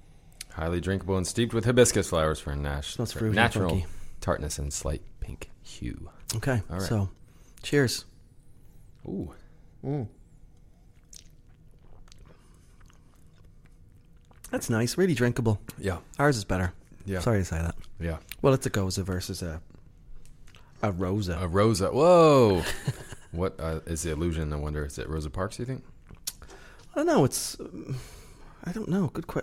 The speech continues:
Speaker 2: yeah, pro-, well, she's a revolutionary.
Speaker 1: I guess,
Speaker 2: Probably.
Speaker 1: yeah.
Speaker 2: Um, that would be cool. So
Speaker 1: I,
Speaker 2: let's give that to 'em,
Speaker 1: I like
Speaker 2: yeah.
Speaker 1: the cans. They're a li-, they're a bit busy.
Speaker 2: Yeah.
Speaker 1: But, um,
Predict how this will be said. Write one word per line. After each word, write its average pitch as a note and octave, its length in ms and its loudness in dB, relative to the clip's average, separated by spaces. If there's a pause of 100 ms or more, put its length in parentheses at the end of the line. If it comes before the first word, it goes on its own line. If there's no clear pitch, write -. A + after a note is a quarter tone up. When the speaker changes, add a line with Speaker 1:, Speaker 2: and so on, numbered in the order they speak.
Speaker 2:
yeah, G#3+ 200 6
pro-, A3 300 2
well, G3 240 8
she's A3+ 220 2
a F3 60 6
revolutionary. B2 720 6
Speaker 1:
I - 20 -8
guess, F2 240 -2
Speaker 2:
Probably. D3 460 8 (580)
Speaker 1:
yeah. C#3 200 6
Speaker 2:
Um, C#3 180 4
that C#3 140 2
would D#3 100 2
be B2+ 80 2
cool. B2+ 340 4 (500)
So - 120 2
Speaker 1:
I, - 20 8
Speaker 2:
let's - 160 4
give C#3 240 4
that A#2+ 140 6
to - 100 4
'em, G#2 60 6
Speaker 1:
I - 20 6
like - 140 8
Speaker 2:
yeah. - 20 2
Speaker 1:
the F#2+ 80 6
cans. F#2 380 4
They're F#2 140 6
a - 20 4
li-, B2+ 200 0
they're G#2+ 140 6
a A2+ 60 4
bit D3 160 2
busy. F#2 380 4 (340)
Speaker 2:
Yeah. C3+ 340 8
Speaker 1:
But, - 20 -16
um, D#2+ 360 0